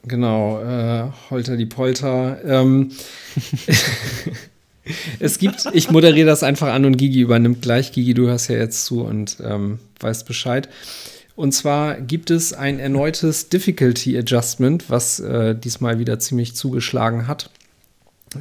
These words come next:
Ähm, und zwar war diesmal, äh,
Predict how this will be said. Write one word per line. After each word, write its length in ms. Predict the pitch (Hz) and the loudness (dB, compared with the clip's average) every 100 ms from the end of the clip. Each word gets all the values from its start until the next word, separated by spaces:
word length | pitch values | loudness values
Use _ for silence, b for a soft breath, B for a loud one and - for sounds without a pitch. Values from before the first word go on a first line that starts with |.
| 160 | -4
Ähm, 540 | 123 120 117 117 113 B B B B B _ | 2 4 6 4 2 B B B B B _
und 160 | 131 120 | -2 -2
zwar 600 | - 123 123 123 123 - - - - | -2 0 0 0 0 -4 -14 -16 -4
war 360 | 123 120 117 | -2 0 0
diesmal, 920 | 117 117 139 - 135 127 127 123 - - | -2 -4 -4 -2 2 2 4 2 -2 -10
äh, 580 | 165 123 113 113 110 | -6 -2 0 0 0